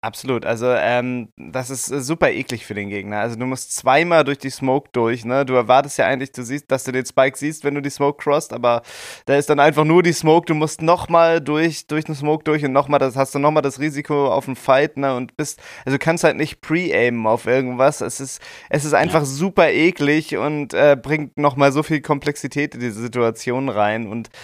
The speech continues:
Speaker 1: einfach nochmal so ein neues Element auch für Controller, ne? Man konnte ja die Main smoken, das ist, wo die schlechteste Smoke, ne? Also wenn du den Ausgang, wo der Gegner steht, smokest,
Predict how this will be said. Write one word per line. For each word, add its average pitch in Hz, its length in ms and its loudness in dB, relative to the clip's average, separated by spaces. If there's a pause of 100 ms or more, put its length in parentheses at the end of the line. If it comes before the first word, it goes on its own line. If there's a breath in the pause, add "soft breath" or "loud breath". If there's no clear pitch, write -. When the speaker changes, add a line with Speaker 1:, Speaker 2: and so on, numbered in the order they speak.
(160 loud breath)
Speaker 1:
einfach 135 220 2
nochmal 151 180 4
so 147 80 0
ein 147 80 2
neues 156 320 4
Element 143 800 0
auch 123 240 2
für 135 220 -2
Controller, 127 580 0
ne? 113 180 0
Man 120 200 -2
konnte 131 260 -2
ja 123 100 4
die 120 140 -4
Main 131 380 0
smoken, 165 680 -2 (240 loud breath)
das 120 160 -2
ist, 120 100 -10
wo 131 80 0
die 120 100 -2
schlechteste 147 500 -2
Smoke, 147 380 -2
ne? 139 100 0
Also 113 240 0
wenn 120 100 -4
du 123 100 -4
den 113 140 -6
Ausgang, 131 480 -2
wo 117 60 -6
der 120 120 -2
Gegner 120 300 -4
steht, 139 300 -6
smokest, 151 440 -4